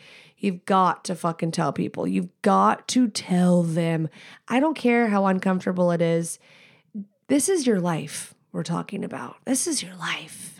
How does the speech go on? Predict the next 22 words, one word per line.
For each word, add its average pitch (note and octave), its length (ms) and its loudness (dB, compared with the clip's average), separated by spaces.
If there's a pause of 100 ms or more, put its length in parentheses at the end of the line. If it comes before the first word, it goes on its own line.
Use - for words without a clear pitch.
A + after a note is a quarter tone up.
(160)
I'm C4 180 4
gonna C#4+ 180 2
read A3 280 2
some G3 160 0
feedback F#3+ 640 2
that G3+ 120 -2
I F#3 120 2
got F#3 280 2
from G3 160 2
a F#3 40 2
listener F3+ 500 2
that F3 160 -2
it E3+ 120 0
was - 160 -4
like, E3 260 0
look, - 400 -2 (200)
it G3+ 120 -2
was F3+ 280 0
worth A3 540 4
sharing. - 580 0 (540)
Someone C#4 400 2
responded A3+ 1000 2